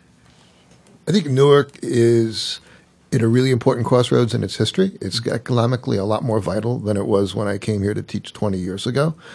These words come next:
But the key is to make sure that that economic vitality is distributed equally around the city. And that's a big nagging question. And I think Rutgers Newark is doing what it can, can always do more to try to work to make sure that the economic changes that come to Newark are as equitable as possible.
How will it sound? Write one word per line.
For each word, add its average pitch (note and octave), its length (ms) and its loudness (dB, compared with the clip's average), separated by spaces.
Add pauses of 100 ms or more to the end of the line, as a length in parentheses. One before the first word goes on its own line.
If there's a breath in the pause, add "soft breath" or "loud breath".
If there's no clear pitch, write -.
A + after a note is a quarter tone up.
(180 loud breath)
But G2+ 260 0
the A2+ 60 -6
key A#2 260 0
is A2 140 -4
to - 80 -6
make G#2+ 240 -4
sure G#2 300 -2
that G#2 180 -6
that G#2 460 -4
economic G#2+ 460 -6
vitality G#2 600 -6
is G2+ 140 -8
distributed G2+ 560 -6
equally G#2 340 -4
around G#2 300 -4
the - 100 -8
city. C#3+ 380 0 (420 loud breath)
And G2 260 -4
that's G#2+ 200 -6
a F#2+ 40 -4
big G2+ 240 -2
nagging G2+ 380 -4
question. G#2+ 480 -6
And G#2 180 -6
I G#2 40 -6
think A2 280 -6
Rutgers A2 360 -4
Newark G#2 260 -4
is F2+ 100 -10
doing A2+ 240 -2
what G2 160 -2
it - 180 -10
can, A2 320 -4 (360 loud breath)
can A2+ 100 0
always A2+ 400 2
do G#2+ 120 0
more B2 420 6 (240 loud breath)
to A2 100 -4
try A#2+ 320 0
to A2 80 2
work A#2 320 -2
to - 100 -4
make A2 240 -2
sure C#3 440 4
that A2 200 0
the A2+ 140 -2
economic A2 460 -4
changes G#2+ 300 -4
that G#2 180 -6
come C#3 220 0
to B2 100 -4
Newark G2+ 340 -2
are G2+ 120 -2
as G#2 120 -2
equitable G2+ 440 -6
as - 80 -12
possible. - 460 -12